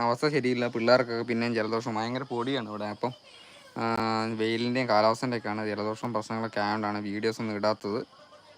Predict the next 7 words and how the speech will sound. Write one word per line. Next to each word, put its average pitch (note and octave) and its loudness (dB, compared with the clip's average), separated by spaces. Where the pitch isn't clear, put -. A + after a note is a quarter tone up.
അപ്പോൾ C3+ 6
ഇന്ന് C#3+ 0
ഞാൻ C3+ 6
ഒറ്റയ്ക്ക് D#3 0
ലൈവിൽ B2+ 2
വരാമെന്ന് B2 0
വിചാരിച്ചു. G#2+ 0